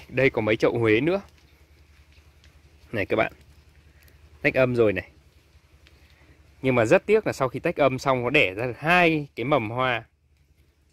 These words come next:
Thế nó mới tức chứ. Chuẩn bị phải nhổ cây này ra trồng riêng này.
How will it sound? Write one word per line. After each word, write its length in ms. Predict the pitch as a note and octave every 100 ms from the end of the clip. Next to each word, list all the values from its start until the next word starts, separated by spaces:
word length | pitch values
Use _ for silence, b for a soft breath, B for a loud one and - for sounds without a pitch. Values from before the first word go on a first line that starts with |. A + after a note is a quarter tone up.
| _ _
Thế 180 | D#3 F#3
nó 60 |
mới 80 | G#3
tức 180 | - B3
chứ. 160 | - E3 - _ _ _ _ _ _ _ _ _ _ _ _ _ -
Chuẩn 180 | G#2
bị 140 | A2 G#2+
phải 140 | G#2+
nhổ 240 | A2 C3+ F2+
cây 140 | B2+
này 100 | A#2
ra 120 | A#2
trồng 240 | - B2 G#2+
riêng 240 | B2 A#2
này. 100 | F#2+